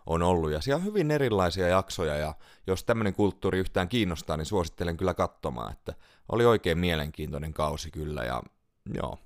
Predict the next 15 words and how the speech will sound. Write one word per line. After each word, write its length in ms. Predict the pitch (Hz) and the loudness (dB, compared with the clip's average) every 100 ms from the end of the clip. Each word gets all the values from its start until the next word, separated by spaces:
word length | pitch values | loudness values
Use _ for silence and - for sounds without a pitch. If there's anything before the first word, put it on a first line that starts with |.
| - - | -6 2
Eiköhän 340 | 185 123 127 | 4 6 8
jakso 300 | 160 - 165 | 8 8 4
olla 100 | 151 | 4
pikkuhiljaa 600 | - 151 - 151 139 131 | 4 0 4 6 8 8
olemaan 300 | 127 127 127 | 6 4 2
siinä. 260 | 135 127 120 | 2 0 4
Todella 380 | 139 131 117 | 6 8 8
iso 180 | 95 101 | 6 2
kiitos 360 | 107 104 95 - | 0 0 0 0
sulle, 240 | 107 92 | 2 2
kun 220 | - 95 - | 0 -14 0
kuuntelit. 680 | 107 98 92 95 90 - - | 4 4 4 2 2 -4 -12
Mikä 260 | - 120 92 | -4 0 2
homma 260 | 95 101 120 | 2 4 6
löytyy 520 | 117 - 113 107 | 4 4 2 2